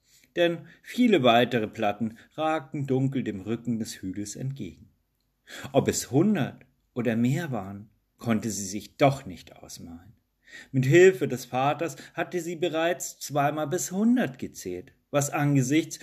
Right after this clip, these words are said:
ihres eigenen Alters mehr als viel bedeuten dürfte. Denn ihre Zahl, die fünf, kam ja auch schon ganz am Anfang des Zählens vor. Stufe um Stufe erklomm sie in Abenteuerstimmung,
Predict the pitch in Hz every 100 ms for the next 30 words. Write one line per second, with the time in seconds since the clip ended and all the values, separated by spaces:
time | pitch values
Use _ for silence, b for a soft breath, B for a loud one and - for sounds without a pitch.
0 | B B 143 135 123 127 131 156 151 143
1 | 143 147 180 - b b 107 117 113 -
2 | 156 - - 247 185 123 110 107 117 110
3 | 107 - 113 117 - _ _ _ _ _
4 | _ 123 110 123 104 98 101 - 101 104
5 | 135 - - - - 107 113 127 - B
6 | B B 208 208 208 - 127 135 139 -
7 | - 180 160 98 101 - - - 107 95
8 | 98 90 92 - - 87 87 82 - 92
9 | 98 135 - _ _ _ _ _ - B
10 | B B - - 175 175 175 156 175 165
11 | B 175 170 - - 190 185 139 185 175
12 | B B 180 180 180 185 196 B B -
13 | 233 214 B - 214 165 151 151 143 160
14 | 160 160 165 - 180 190 214